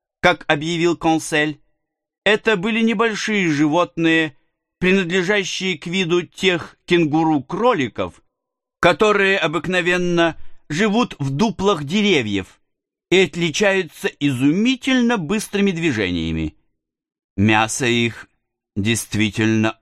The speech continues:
очень вкусно. Мы вполне были довольны результатом охоты. Веселый Нед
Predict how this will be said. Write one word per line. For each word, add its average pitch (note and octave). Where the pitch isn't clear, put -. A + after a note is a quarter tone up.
очень G2
вкусно. -
Мы A3+
вполне A#3
были E3+
довольны G3
результатом D3
охоты. E2+
Веселый F3+
Нед F#3